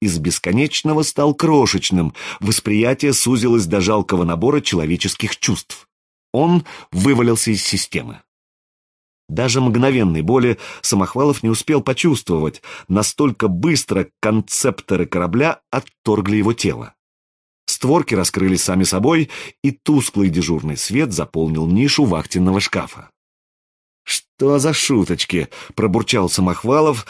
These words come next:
с неудовольствием и недоумением. «Кто там влез куда не надо?» За полминуты до перехвата следящей системы все вдруг намертво встало, как грузовик перед светофором. Самохвалов, понятно, занервничал.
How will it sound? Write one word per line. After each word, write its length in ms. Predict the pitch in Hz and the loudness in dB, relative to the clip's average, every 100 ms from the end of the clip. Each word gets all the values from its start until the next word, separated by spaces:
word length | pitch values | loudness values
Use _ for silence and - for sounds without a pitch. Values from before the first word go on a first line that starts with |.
| - | -8
с 120 | - | -2
неудовольствием 800 | 117 107 107 139 143 - 139 139 | 0 2 4 2 2 0 2 2
и 160 | 135 147 | 2 2
недоумением. 840 | 143 156 170 170 127 95 80 67 - _ _ | 2 4 4 4 4 2 0 -4 -12 _ _
«Кто 600 | - _ _ - 147 147 | -20 _ _ -2 2 2
там 340 | - 147 147 | 2 0 2
влез 360 | 123 151 151 110 | 2 2 2 0
куда 220 | 127 123 | 0 2
не 120 | 127 | 2
надо?» 440 | 135 101 82 71 - _ _ _ _ _ _ _ _ - | 2 2 0 -4 -8 _ _ _ _ _ _ _ _ -8
За 240 | 85 87 | -2 -2
полминуты 560 | 101 113 104 117 110 82 | 0 2 4 2 2 0
до 120 | 80 | -2
перехвата 520 | 85 85 98 90 76 | -2 -4 -2 -2 -2
следящей 460 | - 92 90 76 69 | -4 0 0 -2 -6
системы 640 | - 82 151 156 151 123 - - - | -6 -4 0 2 2 0 -6 -20 -18
все 320 | - - 160 | -8 -2 2
вдруг 380 | 156 95 127 139 | 2 2 0 0
намертво 500 | 107 123 135 117 127 | 0 2 0 0 -2
встало, 720 | 135 - - 139 95 78 65 - | 0 -2 0 0 0 -2 -4 -6
как 240 | 110 92 | -4 -2
грузовик 500 | 80 123 131 131 101 | 0 2 2 2 0
перед 200 | - 90 | -2 -2
светофором. 680 | - 92 107 - 82 64 - _ _ _ _ _ _ | 0 -2 -4 -4 -4 -4 -12 _ _ _ _ _ _
Самохвалов, 680 | - 78 71 101 139 170 - - - | -6 -4 -2 0 2 2 -2 -12 -8
понятно, 440 | - 80 104 127 139 | -4 -2 -2 0 2
занервничал. 840 | 160 185 127 92 80 71 71 60 | 4 4 4 2 -2 -4 -6 -8